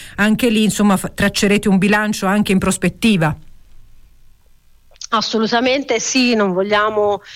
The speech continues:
Speaker 2: che il progetto sia fine a se stesso. Eh, i ragazzi ci lavoreranno molto in classe su questa esperienza e lo faranno, eh, come dire, da più punti di vista,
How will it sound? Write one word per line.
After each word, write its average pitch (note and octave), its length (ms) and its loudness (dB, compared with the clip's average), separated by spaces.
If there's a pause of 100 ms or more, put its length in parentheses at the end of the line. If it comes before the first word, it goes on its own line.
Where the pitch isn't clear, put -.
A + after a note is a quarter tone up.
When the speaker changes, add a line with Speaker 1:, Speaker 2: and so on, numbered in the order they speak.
(280)
Speaker 2:
che - 80 0
il G3+ 80 2
progetto A3 500 0
sia G#3 400 0
fine A3+ 220 0
a G#3 80 2
se A3 260 -2
stesso. A3+ 840 0 (440)
Eh, G#3+ 960 2
i C4+ 100 0
ragazzi C4+ 500 0
ci A#3+ 100 0
lavoreranno A3+ 920 2
molto B3 440 0
in G3 120 0
classe G#3 460 -2
su G3+ 180 -6
questa G#3+ 260 -4
esperienza C4 560 -2
e A3+ 40 0
lo A3 100 0
faranno, A3+ 840 0 (380)
eh, G#3 400 2
come B3 160 -2
dire, A#3 160 0
da D4 100 0
più D4+ 200 -4
punti C#4 320 -4
di C4 100 -2
vista, G#3+ 500 -2